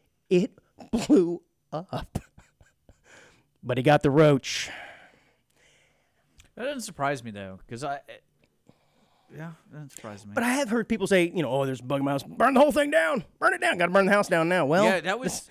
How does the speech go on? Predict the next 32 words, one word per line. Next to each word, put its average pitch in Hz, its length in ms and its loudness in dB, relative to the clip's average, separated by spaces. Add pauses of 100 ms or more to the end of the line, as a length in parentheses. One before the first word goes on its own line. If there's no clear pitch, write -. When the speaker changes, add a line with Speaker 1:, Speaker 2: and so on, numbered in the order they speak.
Speaker 2:
I, 156 200 -14
Speaker 1:
this 117 100 -14
is 117 60 -10
what 135 120 0
he 135 60 -2
Speaker 2:
there 139 160 0
Speaker 1:
did. 139 80 2
Speaker 2:
was 127 80 -2
a - 60 -10
person 170 360 -10
I 139 120 -8
knew, 107 440 -12
and 104 120 -14
it - 20 -10
was 107 140 -12
probably 147 280 -10
one 127 160 -12
of 120 60 -10
the 117 60 -12
most 113 280 -12
annoying, 113 720 -12
annoying 110 480 -12
characteristics 98 840 -18
of, 90 100 -20 (320)
of 98 140 -18 (260)
her 90 360 -10 (720)
was 101 800 -10 (300)
if 113 200 -20
she 120 200 -10
saw 156 600 -6
a 120 60 -12
cockroach, 110 920 -12